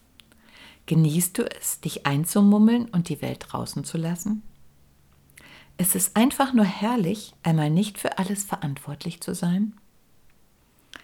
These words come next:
Findest du es tief in dir drin ganz wunderbar,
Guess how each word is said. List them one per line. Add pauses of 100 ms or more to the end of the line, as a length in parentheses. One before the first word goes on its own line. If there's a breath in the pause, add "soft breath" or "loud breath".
(260 loud breath)
Findest
du
es
tief
in
dir
drin
ganz
wunderbar,